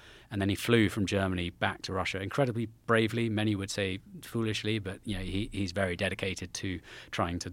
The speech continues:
sort of liberate the Russian people from the tyranny that they're living under. Um, he flew back knowing full well what that would mean, and that was after they had already tried to kill him with Novichok. They put Novichok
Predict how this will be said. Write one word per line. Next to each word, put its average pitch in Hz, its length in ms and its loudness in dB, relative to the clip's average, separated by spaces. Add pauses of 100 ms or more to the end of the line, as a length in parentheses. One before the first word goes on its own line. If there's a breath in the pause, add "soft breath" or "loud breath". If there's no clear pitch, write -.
sort 87 200 -12
of - 20 -8
liberate 85 340 -6
the - 60 -10
Russian 101 280 -6
people 120 320 0
from 98 160 -6
the - 160 -6
tyranny 90 400 -2
that 90 160 -6
they're 90 120 -4
living 95 280 -2
under. 87 280 -4 (540 loud breath)
Um, 101 220 2
he 143 100 6
flew 131 220 6
back 113 200 8
knowing 107 360 8
full 113 280 4
well 95 260 4
what 98 180 -4
that 92 120 -2
would 87 140 -8
mean, 90 360 0 (440 soft breath)
and 104 160 2
that 120 120 2
was 104 120 -2
after 110 400 6
they 92 160 2
had 90 100 0
already 90 280 2
tried 95 300 0
to - 60 -8 (120)
kill 101 180 4
him 85 160 0
with 85 140 -4
Novichok. 90 500 -2
They 98 80 -6
put - 180 -6
Novichok 101 440 0